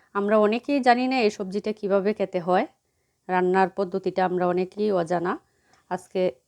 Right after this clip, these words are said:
আমি এটা ভাজি করব। আমি যেভাবে রান্নাটা করব, এভাবে যদি আপনারা রান্না করেন বা ভাজি করেন, খেতে ভালো লাগবে। এই সবজিটা খুবই উপকারী একটা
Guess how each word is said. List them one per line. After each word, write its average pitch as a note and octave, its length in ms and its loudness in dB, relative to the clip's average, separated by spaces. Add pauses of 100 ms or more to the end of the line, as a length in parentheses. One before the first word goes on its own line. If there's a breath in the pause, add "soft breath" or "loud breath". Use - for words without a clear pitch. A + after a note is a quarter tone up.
আমি F#3 160 0
এটা G#3 160 0 (120)
ভাজি F#3 320 0
করব। E3+ 220 0 (200)
আমি F#3 140 0 (100)
যেভাবে A3+ 300 0 (100)
রান্নাটা F#3 420 0
করব, F3 180 -4 (160)
এভাবে F#3 300 -2
যদি G#3+ 180 -8
আপনারা A3 340 -4 (100)
রান্না F3+ 300 0
করেন G#3 220 -4 (160)
বা E3 80 -2 (140)
ভাজি F3+ 340 -8
করেন, F#3 220 0 (800 soft breath)
খেতে A3 200 0 (120)
ভালো G3 160 4 (100)
লাগবে। F3+ 300 0 (260)
এই B3 80 2 (100)
সবজিটা A3 380 -6 (120)
খুবই G#3+ 300 -2 (100)
উপকারী F#3+ 460 -2
একটা - 180 -6